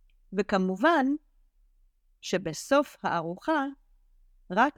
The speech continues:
אני אוכלת גלידה וניל, ויונתן מעדיף לשתות קפה קר.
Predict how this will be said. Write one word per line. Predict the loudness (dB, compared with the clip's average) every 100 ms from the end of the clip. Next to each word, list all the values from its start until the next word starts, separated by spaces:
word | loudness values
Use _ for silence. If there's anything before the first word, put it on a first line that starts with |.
| -2
אני | 2 4 2 -2 -6 _
אוכלת | -8 -4 -2 0 0 -2
גלידה | -4 0 2 2 0 0
וניל, | -2 -2 -4 -8 -10 _ _ _ _ _ _ _ _ _ -4
ויונתן | 0 4 4 2 0 -2 0 -6 -10 _ _ _ _ _
מעדיף | -2 0 0 0 -2 -2 -8 -4
לשתות | -4 -4 0 0 0 -4 -20 _ _ _ _
קפה | -8 -8 -4 -6 -4
קר. | -4 -4